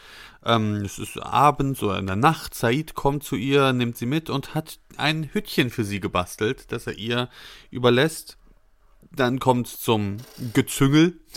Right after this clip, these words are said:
<laughs> Ähm, dabei ist allerdings die Knarre im Weg, <laughs> die legt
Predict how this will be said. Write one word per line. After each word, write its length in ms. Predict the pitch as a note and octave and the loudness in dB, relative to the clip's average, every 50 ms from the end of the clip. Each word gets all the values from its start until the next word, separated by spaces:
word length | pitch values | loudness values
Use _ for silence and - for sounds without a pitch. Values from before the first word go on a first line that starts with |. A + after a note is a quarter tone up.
| - - | -6 -4
<laughs> 140 | F#3 - - - - - - - - - - - - - - - - | -4 -4 -6 -8 -20 -20 -20 -20 -18 -16 -16 -16 -16 -18 -18 -6 0
Ähm, 380 | B2 C3 B2+ B2+ B2 A#2+ A#2+ - - | 2 2 2 2 2 -2 -2 0 2
dabei 320 | A#2+ A#2 A2+ B2+ C3+ C#3+ | 4 4 6 4 4 4
ist 120 | C#3+ C#3+ | 2 0
allerdings 380 | C#3+ A2+ B2 C3+ B2+ C3 C3 - | 0 2 2 2 2 0 0 -2
die 80 | - A#2 | -4 -8
Knarre 360 | - - C3 D3 C#3+ E3 E3+ | -2 2 4 4 6 6 4
im 180 | D#3+ D#3 C#3 | 4 4 2
Weg, 320 | D3 D#3+ F3 F#3+ - - - | 0 0 0 -2 -2 -6 -8
<laughs> 200 | F3+ - - - | -8 -6 -2 0
die 220 | - D3+ C#3+ - - G3 | 2 2 2 2 2 0
legt 460 | E3 C3 C3+ C#3 C#3 - - - - | 0 0 0 -4 -6 -8 -12 -16 -18